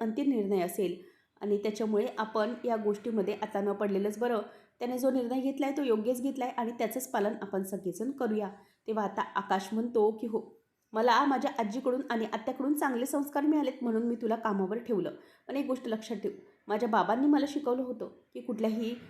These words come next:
बेभरोशाच्या व्यक्तीवर पुन्हा विश्वास ठेवण्याची चूक करायची नाही." तर तिथून आता आकाश निघून जातो आणि रागिणीच्या डोळ्यामध्ये अंगार भडकत असतो. तेव्हा अभिजित म्हणतो की, "आई, बघितलंस, आज मला बर-, माझ्याबरोबर हा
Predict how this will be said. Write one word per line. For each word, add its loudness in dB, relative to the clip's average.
बेभरोशाच्या 2
व्यक्तीवर 0
पुन्हा -2
विश्वास -4
ठेवण्याची 0
चूक -8
करायची 0
नाही." -4
तर 0
तिथून 0
आता 0
आकाश -4
निघून -2
जातो 2
आणि 0
रागिणीच्या 2
डोळ्यामध्ये 2
अंगार 4
भडकत 0
असतो. -4
तेव्हा 2
अभिजित 0
म्हणतो 2
की, 0
"आई, 2
बघितलंस, 0
आज 0
मला 2
बर-, -2
माझ्याबरोबर 2
हा -2